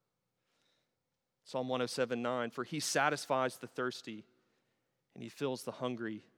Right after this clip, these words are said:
with good things." Psalm one forty-five sixteen, "You open your hand and satisfy the desires of all living things." And on and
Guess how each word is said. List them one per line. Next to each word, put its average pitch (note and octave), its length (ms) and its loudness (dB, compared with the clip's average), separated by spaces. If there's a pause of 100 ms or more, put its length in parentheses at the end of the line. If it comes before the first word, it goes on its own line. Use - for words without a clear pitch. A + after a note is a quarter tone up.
(640)
with A#2 160 -12
good A#2 180 -2
things." G#2+ 580 -8 (1700)
Psalm C3 260 2
one B2+ 140 2
forty-five A#2+ 500 0
sixteen, A2+ 560 -6 (880)
"You C3+ 220 -6
open C#3+ 320 2
your B2 80 0
hand B2+ 360 0
and A2+ 80 0
satisfy A#2+ 560 0
the A2 80 -2
desires G#2 800 -6 (1300)
of - 140 -14
all A2 300 -4
living G#2 380 -6
things." F#2 460 -14 (1500)
And - 140 -16
on A#2+ 380 -2
and G#2+ 120 -8